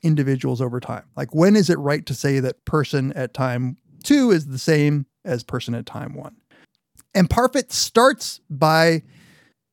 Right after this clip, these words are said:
trying to tackle this question by asking some questions for which there are no obvious answers. And throughout the paper, he relies, and throughout his career, he relies on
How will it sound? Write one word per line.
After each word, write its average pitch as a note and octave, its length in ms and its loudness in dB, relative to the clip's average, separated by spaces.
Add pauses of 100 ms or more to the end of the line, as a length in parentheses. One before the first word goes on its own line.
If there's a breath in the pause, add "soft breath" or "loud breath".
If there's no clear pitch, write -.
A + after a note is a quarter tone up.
(340)
trying A#3+ 220 6
to A#3+ 80 6
tackle F#3 460 4
this A#3+ 160 0
question A#3+ 720 0
by F3 480 2
asking G3+ 540 2
some F#3 320 4
questions E3+ 640 2
for D3+ 280 0
which D3 240 -2
there D3 220 2
are C#3 60 0
no D#3 380 4
obvious C#3 460 -6
answers. B2+ 680 -8
And D3 120 -2
throughout A#3 240 2
the F3+ 80 -2
paper, D#3+ 360 2
he C#3 160 -4
relies, C3+ 800 -2
and C3+ 140 -10
throughout C3 200 -2
his B2 100 -12
career, D3+ 500 0
he E3+ 160 2
relies F3 680 6
on D3 460 0